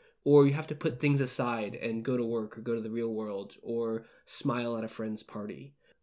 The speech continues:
or you have to have the perfect image, the perfect social media photo, or the perfect get up and go kind of mentality.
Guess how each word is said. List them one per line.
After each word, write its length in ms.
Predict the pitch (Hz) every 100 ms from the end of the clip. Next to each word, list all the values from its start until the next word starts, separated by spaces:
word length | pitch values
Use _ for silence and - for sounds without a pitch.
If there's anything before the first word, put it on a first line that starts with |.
| -
or 400 | 147 147 147 -
you 140 | 151
have 140 | 156 160
to 60 |
have 120 | 180 165
the 80 |
perfect 480 | 151 - 151 156 143
image, 460 | - 131 127 113 -
the 80 | 117
perfect 400 | 147 143 147 -
social 400 | - 143 139 135
media 320 | 123 127 120
photo, 500 | - 120 117 110 110
or 240 | - 120
the 100 | 120
perfect 600 | 135 - 147 147 139 - -
get 140 | 127
up 160 | 139 127
and 180 | 120
go 240 | 110 110 113
kind 220 | 113 110
of 40 |
mentality. 680 | 107 101 - 104 104 85 -